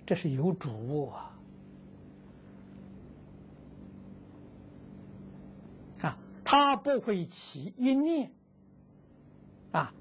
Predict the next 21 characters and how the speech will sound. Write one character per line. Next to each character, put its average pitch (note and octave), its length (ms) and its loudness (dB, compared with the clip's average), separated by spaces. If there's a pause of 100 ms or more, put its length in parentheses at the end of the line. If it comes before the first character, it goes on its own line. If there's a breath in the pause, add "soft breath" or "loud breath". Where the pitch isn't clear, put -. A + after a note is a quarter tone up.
(640)
占 F3+ 400 8
有 B2+ 220 -6
的 E3+ 180 0 (180)
念 E3+ 180 6
头， - 180 -8 (1500)
这 F#3 120 10
个 D#3 120 6
如 C3+ 280 4
法 - 360 -2
了。 D#3 160 -8 (4000 loud breath)
我 G3 220 12
很 E3+ 260 2
希 D3 220 -2
望 D#3+ 260 2 (280)
这 D#3 80 2
样 B2 140 0
做 - 120 -6
法。 - 240 -8 (4000)
啊， E3 220 0
十 - 180 6
楼 C#4 420 8